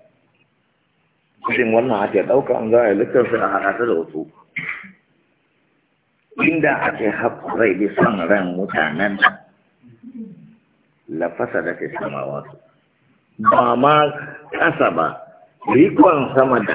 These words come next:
aka rike da ta kwance da matsaloli sun auku.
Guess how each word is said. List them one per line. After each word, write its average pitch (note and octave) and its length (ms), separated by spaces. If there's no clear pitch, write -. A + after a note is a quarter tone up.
aka - 200
rike - 380
da F2+ 180
ta F#2+ 320
kwance G2+ 680
da F2+ 160
matsaloli G2 640
sun G2+ 140
auku. A1+ 340